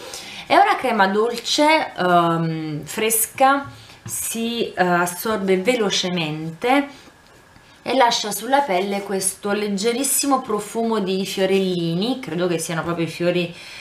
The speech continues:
eh, i fiori d'arancio, perché è molto delicata, sa tanto di primavera e mi piace molto. La, la utilizzo anche, mm, per esempio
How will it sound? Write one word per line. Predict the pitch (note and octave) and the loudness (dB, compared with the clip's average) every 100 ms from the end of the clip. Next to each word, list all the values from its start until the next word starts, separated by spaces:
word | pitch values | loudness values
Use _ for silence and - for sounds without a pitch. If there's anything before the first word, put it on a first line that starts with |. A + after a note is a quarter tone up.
| - - - - | -18 -20 -20 -4
eh, | E3 D#3+ D#3 D#3 D3+ D3 | 2 2 4 4 4 2
i | D3 | 0
fiori | F#3+ F#3+ F#3 | 0 2 4
d'arancio, | F3 E3 D3 D#3+ D#3+ - A#3 A#3 - - - | 4 2 0 -2 -2 0 0 -2 -12 -20 -20
perché | - - G3 | -20 -4 -2
è | |
molto | G#3 B3+ C4+ C4 | 2 2 2 0
delicata, | A3 F#3+ F#3 D#3+ D#3 E3 | 0 0 2 2 2 -2
sa | F3+ | 0
tanto | F#3+ G3 G#3+ | 2 4 2
di | F#3+ | -2
primavera | F3 E3+ D#3+ D#3 D3+ C#3 D3+ D#3 D#3+ - - - - - - | -2 0 2 2 2 0 2 0 -2 -16 -20 -20 -20 -12 -2
e | |
mi | G3+ F#3 | 2 4
piace | F#3+ F#3 F#3 | 4 4 0
molto. | D#3+ D3+ D3+ D3 - F3 E3 E3 - - - | -2 -2 -4 -6 0 2 2 -2 -14 -18 -12
La, | - G#3 G3+ G3 F#3+ F#3+ | 0 6 6 6 6 4
la | G#3 | 2
utilizzo | G#3 A#3 A#3+ F#3 G#3 | -2 -4 -4 0 4
anche, | A#3+ C4 C4 C4+ | 4 2 0 -2
mm, | G#3 F3 E3+ | 0 -4 -2
per | F#3+ | -2
esempio | G3 F#3+ F#3 F#3 E3+ | 0 0 0 0 0